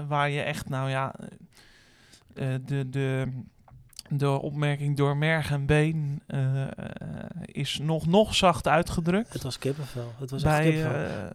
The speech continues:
Speaker 2: Maar
Speaker 1: ja.
Speaker 2: het, het was ook wel de manier waarop het in beeld werd gebracht. Want
Speaker 1: Ja.
Speaker 2: eerst zie je haar staan, dan zie je eigenlijk niks. Er wordt nog niet ingezoomd op de tafel. Vervolgens gaat het laken eraf. Je ziet het nog steeds niet.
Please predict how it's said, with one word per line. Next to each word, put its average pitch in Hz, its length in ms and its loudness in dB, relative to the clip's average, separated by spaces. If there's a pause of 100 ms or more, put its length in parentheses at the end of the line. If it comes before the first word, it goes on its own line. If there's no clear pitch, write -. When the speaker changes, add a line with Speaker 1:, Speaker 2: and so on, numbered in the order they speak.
Speaker 2:
Maar 147 140 -2
Speaker 1:
ja. 156 60 -2
Speaker 2:
het, 139 200 -10
het 135 100 -16
was 151 160 -6
ook 180 200 -2
wel 170 120 -2
de 156 100 -2
manier 151 300 0
waarop 156 260 -4
het 156 100 -14
in 139 160 -6
beeld 147 260 0
werd 127 220 -6
gebracht. 123 420 -8
Want - 160 -2
Speaker 1:
Ja. 156 60 0
Speaker 2:
eerst 147 140 -2
zie 175 200 -2
je 170 80 0
haar 127 200 -6
staan, 180 340 -2
dan 175 100 -4
zie 175 180 -2
je 160 80 0
eigenlijk 165 520 -2 (360)
niks. - 440 -4 (140)
Er 147 240 -4
wordt 151 160 -4
nog 143 160 -12
niet 196 160 -4
ingezoomd 156 680 -2
op 147 180 -10
de 127 100 -16
tafel. 185 540 -2 (380)
Vervolgens 156 460 -6
gaat 147 200 -6
het 143 120 -8
laken 151 460 -2
eraf. 151 440 -10
Je 120 120 -14
ziet 120 200 -10
het - 80 -18
nog 120 140 -10
steeds 165 360 0
niet. 190 300 -4